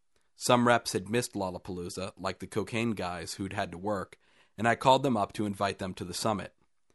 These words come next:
I told everyone we'd meet in a hotel off the Mass Pike, drove up the next day in my Gremlin, and checked into two adjoining suites. I registered as Bob Dobbs,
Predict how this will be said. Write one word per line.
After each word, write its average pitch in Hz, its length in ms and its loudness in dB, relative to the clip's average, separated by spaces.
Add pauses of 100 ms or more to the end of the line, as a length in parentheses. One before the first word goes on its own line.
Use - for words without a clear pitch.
(280)
I 110 80 -2
told 120 240 4
everyone 131 400 2
we'd 110 200 0
meet 117 160 0
in 110 80 -4
a 98 80 -2
hotel 104 600 0
off 98 220 -2
the 98 80 -6
Mass 98 300 -4
Pike, - 420 -6 (320)
drove 110 240 2
up 113 180 2
the 98 60 -4
next 104 320 -2
day 107 300 0
in 92 80 -4
my 92 120 -6
Gremlin, 95 580 -6 (300)
and 98 140 -8
checked - 320 2
into 98 260 -4 (120)
two 123 360 0
adjoining 98 400 -6
suites. - 600 -8 (680)
I 117 80 4
registered 123 560 2
as 98 100 -4
Bob 98 380 0
Dobbs, 90 560 -2